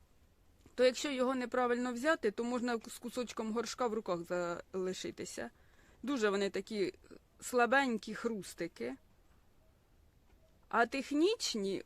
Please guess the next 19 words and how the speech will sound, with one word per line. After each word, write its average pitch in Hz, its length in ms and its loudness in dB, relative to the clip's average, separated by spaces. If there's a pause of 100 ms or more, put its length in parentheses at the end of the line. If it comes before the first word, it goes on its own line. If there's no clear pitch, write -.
(240)
хоч 311 320 -2
у 277 60 -2
футбол 175 440 -4
грай, 202 380 -4 (100)
міцні, 277 840 0
і 285 300 -2
бо 254 220 0
по 320 200 0
декілька 254 520 2
років 254 320 -2
тягаю, 233 520 -2
я 247 300 0
в 277 80 2
них 285 260 0
продаю 247 560 -2
також 240 520 -4
і, 233 400 -6 (460)
е, 214 340 -10 (100)
рослини, 262 840 -2